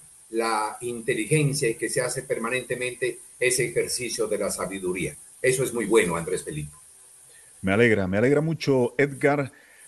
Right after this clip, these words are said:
Speaker 2: Vamos a entrar al desarrollo de una temática que queremos abordar en este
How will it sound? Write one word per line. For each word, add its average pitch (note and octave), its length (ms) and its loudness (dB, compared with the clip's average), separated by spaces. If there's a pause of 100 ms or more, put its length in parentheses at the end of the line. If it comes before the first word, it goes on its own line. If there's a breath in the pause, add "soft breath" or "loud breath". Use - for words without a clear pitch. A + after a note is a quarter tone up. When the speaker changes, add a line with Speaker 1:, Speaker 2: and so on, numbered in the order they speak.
Speaker 2:
Vamos F#3+ 240 4
a F3+ 40 2
entrar E3 580 2
al C3+ 100 4
desarrollo D#3 600 2
de A#2+ 540 4
una D3+ 200 0
temática B2 760 0 (160 loud breath)
que G2 80 -12
queremos A#2+ 540 0
abordar G#2+ 800 0
en F2+ 480 -4 (180)
este G2+ 760 2